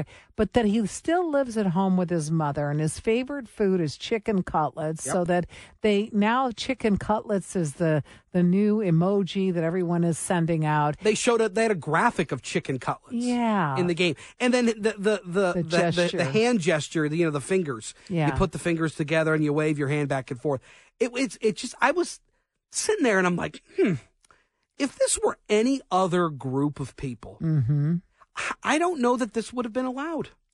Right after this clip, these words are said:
Speaker 1: Or been okay.
Speaker 2: Or
Speaker 1: Yeah.
Speaker 2: I, I, I don't know the coverage would have been the same.
Speaker 1: Oh, no, I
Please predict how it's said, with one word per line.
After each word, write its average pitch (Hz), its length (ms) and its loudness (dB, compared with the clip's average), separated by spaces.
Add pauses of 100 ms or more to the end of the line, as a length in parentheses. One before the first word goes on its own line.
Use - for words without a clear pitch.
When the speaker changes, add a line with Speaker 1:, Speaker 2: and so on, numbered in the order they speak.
Speaker 1:
Or 202 280 2
been 185 220 0
okay. 190 680 0
Speaker 2:
Or 311 140 4
Speaker 1:
Yeah. 170 340 6
Speaker 2:
I, 240 280 0 (140)
I, 240 60 4
I - 20 2
don't 262 140 0
know 269 60 2
the 247 100 -2
coverage 254 400 2
would 226 120 0
have 196 80 0
been 180 160 2
the 156 60 -2
same. 120 320 -8 (260)
Speaker 1:
Oh, 247 220 4
no, 185 460 2
I 185 320 2